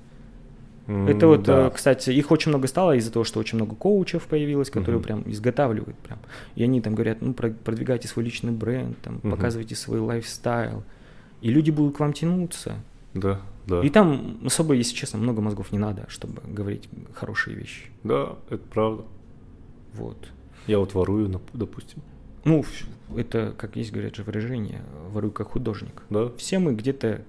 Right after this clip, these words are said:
Speaker 2: копируем, или, как модно говорить, бенчмаркерим. <laughs> То есть
Speaker 1: Блин,
Speaker 2: создаём
Speaker 1: ну,
Speaker 2: копии.
Speaker 1: чего-то нового особо не придумаешь, как мне кажется. Особенно вот в сфере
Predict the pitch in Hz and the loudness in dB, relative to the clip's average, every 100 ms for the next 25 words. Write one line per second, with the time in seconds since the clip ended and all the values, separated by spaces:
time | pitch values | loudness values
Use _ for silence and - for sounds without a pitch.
0 | - - - 135 139 110 101 - - - | -14 -10 -4 0 2 2 -2 -10 -18 -20
1 | - - 107 - 101 107 107 107 104 104 | -18 -6 -4 -2 -2 0 0 0 -4 -2
2 | 104 120 135 - 117 117 120 120 - 120 | -2 -2 -4 -4 0 4 4 2 2 2
3 | 117 113 - 101 104 117 - 165 139 175 | 2 0 -2 -2 -4 -8 2 6 10 10
4 | 185 175 - - - - - - 101 95 | 8 6 2 -8 -10 -12 -14 -4 4 8
5 | 98 135 170 90 110 85 104 104 107 - | 8 8 8 8 6 6 4 2 -2 -4
6 | 98 95 95 92 90 87 85 85 82 - | 0 0 2 2 2 0 -4 -6 -6 -8
7 | - 92 90 87 82 87 80 85 80 - | -8 -4 -4 -4 -4 -4 -4 -2 -4 -6
8 | - - - - 85 87 78 78 - - | -12 -10 -8 -4 -2 0 -2 -4 -10 -12
9 | - - - 92 - 95 90 87 85 - | -14 -16 -8 -6 0 0 2 2 0 -4
10 | - 101 90 80 | -2 2 4 2